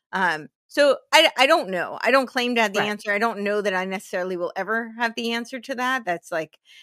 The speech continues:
Speaker 1: a pretty hard thing to unravel, no matter how much I would try to investigate. But, uh, it does seem something happened in first trimester. When you look at my symptoms, so I'm blind in one eye, I,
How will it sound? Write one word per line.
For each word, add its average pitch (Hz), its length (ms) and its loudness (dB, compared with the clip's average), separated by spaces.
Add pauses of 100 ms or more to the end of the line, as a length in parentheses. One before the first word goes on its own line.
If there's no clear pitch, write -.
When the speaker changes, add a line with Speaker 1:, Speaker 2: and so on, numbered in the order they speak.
(160)
Speaker 1:
a 196 60 -4
pretty 208 320 -2
hard 185 280 -4
thing 196 220 -6
to 180 300 -6
unravel, 180 640 -2
no 175 140 -10
matter 160 200 -4
how 170 180 -4
much 185 300 -6
I 175 140 -8
would 165 180 -12
try 156 180 -6
to 160 80 -8
investigate. 190 640 -4 (500)
But, 208 400 4 (200)
uh, 208 160 8
it 247 140 2
does 311 220 8
seem 294 180 0
something 254 420 -2
happened 220 260 -2
in 196 60 -4
first 190 240 -4
trimester. 190 400 -4
When 196 80 -2
you 202 80 0
look 208 140 -4
at - 60 -16
my 185 120 -4
symptoms, 196 720 -2
so 170 300 0
I'm 175 240 -2
blind 180 360 0
in 175 60 -8
one 180 140 -2
eye, 175 340 0
I, 196 140 0